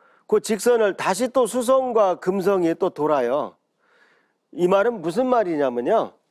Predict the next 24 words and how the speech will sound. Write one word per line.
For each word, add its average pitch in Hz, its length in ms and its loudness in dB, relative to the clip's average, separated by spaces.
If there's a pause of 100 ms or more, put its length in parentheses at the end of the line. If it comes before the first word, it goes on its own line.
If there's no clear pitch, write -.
(600)
그러니까 196 440 0 (880)
하늘이 269 340 -2
이렇게 185 160 -4 (100)
돌더라도 175 840 -2 (720)
이 185 160 0
지구와 220 640 0
해를 240 400 0
연결한 185 680 0 (220)
요 180 160 0
선, 240 400 -6 (840)
요 196 140 2
선사-, 254 640 2 (100)
요 208 160 4
선의 277 520 2
중심을 202 580 0
두어서 180 520 0 (360)
수성과 247 460 2
금성이 185 580 0 (500)
여기서 208 320 2
돈다는 180 440 2
얘기입니다. 117 540 -6 (160)
해가 233 380 0
이만큼 208 520 0
오면 190 400 0